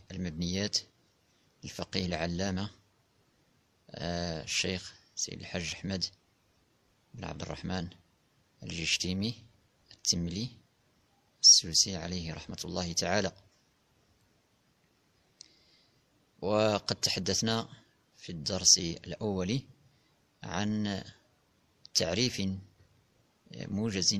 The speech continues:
بهذا النظم وبالناظم الشيخ الجشتيمي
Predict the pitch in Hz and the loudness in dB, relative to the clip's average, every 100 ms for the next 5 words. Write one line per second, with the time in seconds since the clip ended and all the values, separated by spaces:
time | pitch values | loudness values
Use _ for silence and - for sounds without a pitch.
0 | 113 - - 90 90 95 90 90 85 92 | -2 -10 -10 -6 -4 -2 -2 -2 -2 -2
1 | 117 - - _ _ _ _ _ - - | -4 -6 -20 _ _ _ _ _ -14 -8
2 | 87 92 95 101 104 95 101 - - - | -4 -2 0 2 2 0 -2 -4 -12 -18
3 | - - 98 85 80 - 92 98 117 | -8 -6 -6 -6 -4 -4 -2 0 0